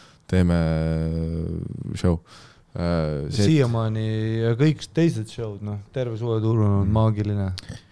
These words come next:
Speaker 2: Narvast kuni Pärnuni, noh.
Speaker 1: Et, äh, kurat, ega ma peast ei mäleta, nelikümmend pluss midagi seti oleme praeguseks teinud äkki või, ja, äh,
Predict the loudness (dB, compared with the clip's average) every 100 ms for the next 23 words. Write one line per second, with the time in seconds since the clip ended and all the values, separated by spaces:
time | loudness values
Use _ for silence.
0 | -2 2 4 2 -2 -6 -8 -6 -6 -8
1 | -6 -4 -4 -8 -10 -12 -14 -4 2 2
2 | 0 _ 0 4 4 2 -2 -4 -6 -4
3 | 0 2 4 2 2 0 0 0 0 -4
4 | -2 -2 0 2 2 2 -2 -2 -4 -4
5 | -12 -6 -4 -2 -4 -6 -10 _ -4 -4
6 | -4 -8 -8 _ _ -4 -2 -2 -4 -8
7 | -4 -4 -4 -6 -10 -6 -2 -2 -4 -2
8 | -4 -6 -8 -2 0 2 0 -4 -8 -4
9 | -2 0 0 -2